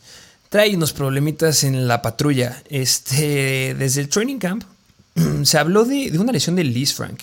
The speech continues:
Una lesión de Lisfranc es una lesión de la, los huesos del pie, facilito. Pero no sabemos qué tipo de, de lesión de Lisfranc.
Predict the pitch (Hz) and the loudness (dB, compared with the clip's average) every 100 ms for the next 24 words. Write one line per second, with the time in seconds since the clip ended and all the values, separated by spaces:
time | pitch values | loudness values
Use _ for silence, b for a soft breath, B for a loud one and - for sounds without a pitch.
0 | - 214 175 175 151 165 180 180 - 147 | -4 0 2 2 0 0 0 -4 -2 -2
1 | 175 147 - 143 151 135 - B B - | -2 -2 -2 -2 -2 -4 -6 B B -4
2 | 127 139 180 135 110 - 120 117 - - | -2 2 2 2 0 -2 -2 -2 -6 -14
3 | - 117 120 123 - - _ _ _ B | -10 -6 -4 -4 -6 -18 _ _ _ B
4 | B B B 180 202 247 285 370 349 311 | B B B 2 4 2 0 0 0 0
5 | - 240 233 220 254 175 - 143 143 143 | -2 -2 -4 -2 -2 -2 -2 -2 0 0
6 | 180 202 143 135 - 135 123 | 2 0 0 -2 -2 -2 -4